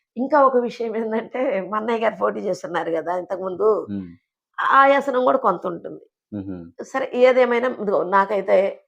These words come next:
Speaker 1: నాకు అదృష్టం లేదు, రాలేదనుకుంటాను.
Speaker 2: ఆ.
Speaker 1: ఆ, కొంతమంది మా పార్టీలో వాళ్ళే "నువ్వు ఒక్కసారి గట్టిగా మాట్లాడితే వస్తుంది ఇల్లు" అని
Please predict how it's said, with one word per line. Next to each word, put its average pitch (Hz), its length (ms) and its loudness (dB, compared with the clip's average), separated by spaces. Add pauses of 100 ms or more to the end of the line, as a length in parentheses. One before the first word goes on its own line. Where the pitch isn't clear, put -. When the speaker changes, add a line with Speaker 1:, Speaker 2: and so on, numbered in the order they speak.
(320)
Speaker 1:
నాకు 202 220 4
అదృష్టం 220 400 2
లేదు, 202 200 2
రాలేదనుకుంటాను. 170 840 4 (300)
Speaker 2:
ఆ. 90 60 -16 (360)
Speaker 1:
ఆ, 220 160 -2
కొంతమంది 254 560 2
మా 226 200 6 (540)
పార్టీలో 269 460 4
వాళ్ళే 262 380 6 (640)
"నువ్వు 226 200 0
ఒక్కసారి 233 360 -2
గట్టిగా 226 320 -4
మాట్లాడితే 214 520 2
వస్తుంది 202 500 2
ఇల్లు" 202 300 -2
అని 202 420 0